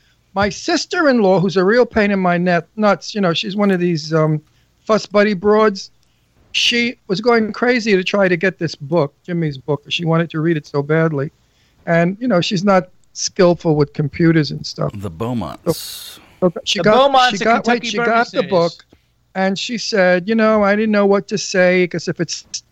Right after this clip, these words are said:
Speaker 1: was crappy, I didn't wanna hurt Jimmy's feelings." She said, "But Ron,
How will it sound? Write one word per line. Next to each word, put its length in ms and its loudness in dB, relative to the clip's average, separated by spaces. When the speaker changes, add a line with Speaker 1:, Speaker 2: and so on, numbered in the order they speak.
Speaker 1:
was 180 -6
crappy, 520 0
I 80 4
didn't 180 0
wanna 220 2
hurt 200 0
Jimmy's 340 -4
feelings." 480 0
She 180 -6
said, 300 0
"But 200 -4
Ron, 320 2